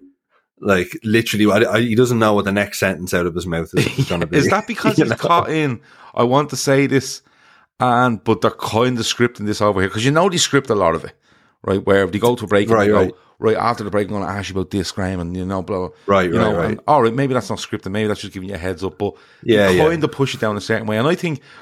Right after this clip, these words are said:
Speaker 2: when I look at Graham, <laughs> when, honestly, when I look at Graham Souness, right, I think Graham Souness is caught, right, in a corridor of uncertainty, to use a footballing term,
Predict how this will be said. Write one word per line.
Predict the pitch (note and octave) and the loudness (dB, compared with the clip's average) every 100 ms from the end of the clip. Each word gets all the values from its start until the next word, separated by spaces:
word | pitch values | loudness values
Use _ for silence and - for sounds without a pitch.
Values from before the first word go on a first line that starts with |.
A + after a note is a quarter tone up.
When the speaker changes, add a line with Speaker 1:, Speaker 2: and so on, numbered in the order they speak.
| - | -4
Speaker 2:
when | A2+ C#3 | 2 2
I | |
look | F3+ - | 2 -2
at | |
Graham, | - C3 | 0 0
<laughs> | - - - - - - - | -2 -16 -16 -12 -4 -2 0
when, | C#3 | 0
honestly, | - D3 F3 C#3+ | 2 0 0 2
when | B2+ | 4
I | C3+ | 4
look | B2+ A#2 | 2 0
at | |
Graham | A#2+ A#2 G#2+ | 0 2 0
Souness, | - G2 F#2+ - | -2 -2 -2 -4
right, | F2+ - _ - - - - _ _ _ _ _ _ _ - - - | -6 -6 _ -20 -20 -20 -20 _ _ _ _ _ _ _ -20 -12 -2
I | A#2 | -2
think | C3 A#2 F#2+ - _ _ _ | 0 0 -2 -4 _ _ _
Graham | - A2+ A#2+ | 0 2 2
Souness | G#2+ G#2 G2 E2+ | 0 0 2 0
is | D#2+ - | -6 -6
caught, | - - G#2+ D#2+ - _ _ - | -4 -2 -2 -2 -8 _ _ -8
right, | F2 G2+ | -4 -4
in | - | -4
a | G2 | -4
corridor | - A#2 B2+ A2+ G2 | -2 0 2 4 4
of | F#2 | 2
uncertainty, | F2+ E2 F#2 F#2+ E2 E2 | 0 -2 -2 -2 -4 -8
to | E2+ | -4
use | F#2 F2 | -2 -2
a | |
footballing | E2+ G2+ F2+ D#2+ D#2+ | -4 -6 -4 -4 -4
term, | F2 F2 | -4 -4